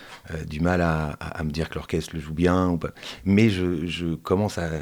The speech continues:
capter, en fait, ce qui se passe entre le, le chef et l'orchestre, si l'orchestre est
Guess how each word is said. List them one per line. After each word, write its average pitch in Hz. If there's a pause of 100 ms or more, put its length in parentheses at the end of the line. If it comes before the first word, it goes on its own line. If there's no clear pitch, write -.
(320)
capter, 98
en 95
fait, -
ce -
qui -
se -
passe 110
entre -
le, 82
le 82
chef -
et 95
l'orchestre, 87
si -
l'orchestre 82
est 82